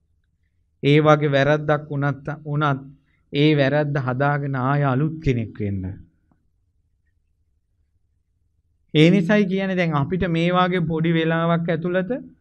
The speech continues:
ගොඩාක් දේවල් එකපාර කියලා දෙන්න තරම් හැකියාවක් මා තුල නෑ. මා මෙතෙක් වෙලා ධර්මයේ දේශනා කළා එක දෙයයි කිව්වේ. ඒ තමයි බුදුරජාණන් වහන්සේට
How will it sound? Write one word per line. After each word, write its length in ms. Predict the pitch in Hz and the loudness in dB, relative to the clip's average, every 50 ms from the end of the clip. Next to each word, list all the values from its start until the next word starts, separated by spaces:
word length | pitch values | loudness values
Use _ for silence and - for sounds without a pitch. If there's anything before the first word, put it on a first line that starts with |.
| _ _ _ _ _ - | _ _ _ _ _ -4
ගොඩාක් 720 | 156 170 170 160 175 175 185 196 208 214 214 220 214 196 | 0 2 4 4 6 6 6 6 4 4 2 2 0 -2
දේවල් 280 | 196 208 208 208 208 196 | -2 0 0 0 0 -2
එකපාර 400 | 175 165 202 180 190 196 196 196 185 | -2 -4 -4 -4 -4 -4 -4 -4 -4
කියලා 380 | 165 190 180 180 185 190 180 | -4 -4 -4 -4 -4 -4 -4
දෙන්න 200 | 175 185 185 190 190 | -6 -6 -6 -6 -6
තරම් 380 | 175 180 170 170 185 190 190 175 | -6 -6 -4 -4 -4 -4 -4 -2
හැකියාවක් 640 | 170 160 165 170 185 180 185 190 190 190 175 170 170 | -4 -4 -4 -4 -2 -2 -2 -2 -2 -4 -4 -4 -4
මා 240 | 160 160 170 180 175 | -2 -2 0 0 -2
තුල 220 | 165 196 190 190 190 | -2 -2 -2 -2 -2
නෑ. 300 | 190 202 208 208 202 175 160 165 - - - _ _ _ _ _ _ _ _ _ _ _ _ _ _ _ _ _ _ _ _ _ _ _ _ _ _ _ _ _ _ _ _ - | -2 -4 -4 -4 -6 -8 -10 -14 -16 -20 -20 _ _ _ _ _ _ _ _ _ _ _ _ _ _ _ _ _ _ _ _ _ _ _ _ _ _ _ _ _ _ _ _ 0
මා 200 | 160 160 170 175 175 | 2 4 4 4 4
මෙතෙක් 360 | 170 170 165 170 190 180 170 | 4 2 2 2 0 0 -2
වෙලා 280 | 170 160 175 180 180 180 | -2 -2 -2 0 0 2
ධර්මයේ 480 | 165 165 165 165 175 180 185 185 170 165 | 4 4 2 2 0 -2 -4 -4 -2 -2
දේශනා 440 | 170 170 170 170 180 190 190 196 | -2 0 0 0 0 0 0 -2
කළා 300 | 170 175 202 202 196 196 | 0 -2 -2 -2 -2 -2
එක 180 | 170 170 165 - 220 202 | -2 -4 -2 -2 -2 -2
දෙයයි 360 | 185 202 208 208 208 202 - | -2 -2 -2 -2 -2 -4 -4
කිව්වේ. 420 | 208 190 190 170 151 135 139 143 143 - - _ _ _ _ _ _ _ _ _ _ _ _ _ - | -4 -6 -6 -4 -6 -6 -8 -8 -10 -14 -20 _ _ _ _ _ _ _ _ _ _ _ _ _ -6
ඒ 180 | - 143 147 156 | 0 2 2 2
තමයි 360 | 151 151 156 151 147 143 143 139 | 2 2 0 0 0 0 0 0
බුදුරජාණන් 960 | 135 131 143 147 147 165 170 180 180 170 170 175 170 170 170 165 165 160 151 147 | 0 -2 -2 -2 0 2 4 4 4 6 6 4 4 4 4 2 2 2 2 0
වහන්සේට 720 | 147 151 156 165 165 160 165 160 143 135 131 127 131 | 0 0 0 0 -2 -2 -2 0 0 0 0 -2 -4